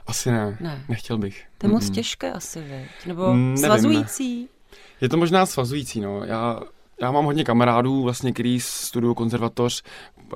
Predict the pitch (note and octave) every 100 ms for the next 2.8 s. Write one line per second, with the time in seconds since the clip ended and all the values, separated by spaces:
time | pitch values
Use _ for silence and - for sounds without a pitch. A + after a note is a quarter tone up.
0 | - A2+ A2 G2+ G#2+ - A#2 A#2 A2 A2
1 | - A2+ A2 A2+ A2 - - - A2+ A#2
2 | - - - - G#2 G#2 G#2 G#2